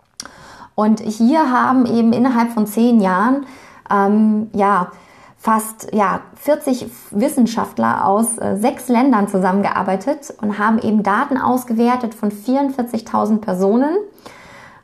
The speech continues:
ähm, aus vier Ländern, was eine enorme Anzahl an Daten ist, an, an Versuchspersonen. Und diese Personen haben eben, ja, über gewisse Zeiträume immer Aktivitätentracker bekommen,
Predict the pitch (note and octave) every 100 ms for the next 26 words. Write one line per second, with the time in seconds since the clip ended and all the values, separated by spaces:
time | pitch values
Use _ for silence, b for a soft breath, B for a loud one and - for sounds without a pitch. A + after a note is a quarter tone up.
0 | - G#3+ G#3 G#3 G#3+ - G3 - A#3 D4+
1 | D#4 D#4 D4+ D4+ A#3 G#3 G#3 - G3 G3
2 | G3 G#3 A#3+ C4+ B3+ A3 A#3 A#3 G#3+ G#3+
3 | G3 G3 G3 - G3+ G#3 D#4 C#4+ B3+ C4
4 | C#4 - G#3+ G3+ G3+ G#3 - G3 G3+ F3+
5 | B3+ D4+ - B3+ A3 A3+ A#3+ A#3 A#3 B
6 | B B B B B - G#3 A3 - A3+
7 | A3+ A3 G#3+ G#3 G3+ F#3+ A3+ A3+ G3 G#3+
8 | G#3+ G3 G3+ G#3 G3+ G3+ G3+ F#3 G3 G3
9 | A#3 A#3 - G#3 A#3+ A#3 A3+ A#3 A3 G3+
10 | A3 G#3 G#3 - C4+ C4 A#3+ A#3 A#3+ A3+
11 | - - G#3+ A3+ A#3